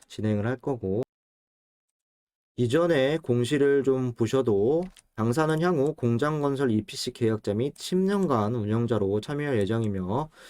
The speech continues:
이피씨 계약은 약 일조 원 규모로 예상이 된다라고 나와 있습니다.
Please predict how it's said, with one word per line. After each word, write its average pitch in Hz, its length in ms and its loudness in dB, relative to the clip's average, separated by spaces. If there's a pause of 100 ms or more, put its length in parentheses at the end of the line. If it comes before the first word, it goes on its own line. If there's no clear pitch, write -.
(160)
이피씨 - 440 -4
계약은 110 580 0
약 92 200 -2
일조 139 320 0
원 139 120 -4
규모로 110 520 -2
예상이 110 300 -2
된다라고 101 960 -2
나와 98 300 -4
있습니다. 98 760 -4